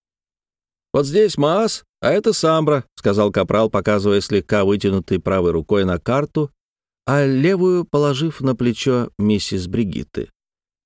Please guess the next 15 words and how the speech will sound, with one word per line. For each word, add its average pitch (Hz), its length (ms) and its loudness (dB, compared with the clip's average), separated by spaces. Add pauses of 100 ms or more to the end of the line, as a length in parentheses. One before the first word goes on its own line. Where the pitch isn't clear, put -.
Но 190 300 2
не 190 160 2
на 185 160 2
то, 180 160 0
которое 139 360 2
было 123 260 2
ближе 101 260 0
к - 80 -12
нему. 78 320 -4 (880)
"А 101 220 -2
это, — 131 460 0
сказал 117 400 2
он, — 107 240 2 (440)
город 202 300 0
Намюр, 160 480 2